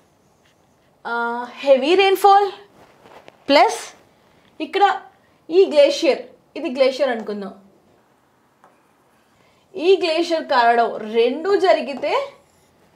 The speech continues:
దాన్ని రివర్ ఫ్లడ్ అంటారు. రివర్, ఫ్లాష్ ఫ్లడ్స్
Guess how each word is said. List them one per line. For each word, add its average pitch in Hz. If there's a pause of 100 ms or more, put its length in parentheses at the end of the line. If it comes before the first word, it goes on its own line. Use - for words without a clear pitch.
(480)
దాన్ని 294
రివర్ 339
ఫ్లడ్ 262
అంటారు. 180 (840)
రివర్, 262 (220)
ఫ్లాష్ 277
ఫ్లడ్స్ 359